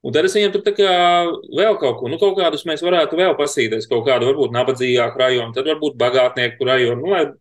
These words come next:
dabūtu tādu plašāku priekšstatu par to pilsētu, jo tā saules pilsēta man nebija tā, ka es biju mājās jau atķeksējis savā uzdevumu listē. Nu, tas, es kaut ko varbūt biju dzirdējis, bet, nu, um, sajūta, protams, nebija, ka es tur viens tagad, uh,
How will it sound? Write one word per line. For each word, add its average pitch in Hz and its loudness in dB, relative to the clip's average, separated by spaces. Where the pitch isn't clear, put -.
dabūtu 156 0
tādu 123 0
plašāku 147 -2
priekšstatu 143 -2
par 110 -6
to 113 -2
pilsētu, 120 0
jo - -4
tā 127 0
saules 185 0
pilsēta 147 -2
man 139 -6
nebija 156 0
tā, 107 2
ka 120 -8
es 113 -8
biju 123 0
mājās 135 -2
jau 123 -2
atķeksējis 120 -4
savā 120 0
uzdevumu 117 -2
listē. 127 -6
Nu, 135 -6
tas, - -8
es - -8
kaut 156 0
ko 127 0
varbūt 123 -4
biju 170 0
dzirdējis, 131 -2
bet, 123 -8
nu, 147 -6
um, 127 -10
sajūta, 135 0
protams, 127 0
nebija, 123 0
ka 117 -2
es - -8
tur 131 -2
viens 139 -2
tagad, 110 -4
uh, 117 -4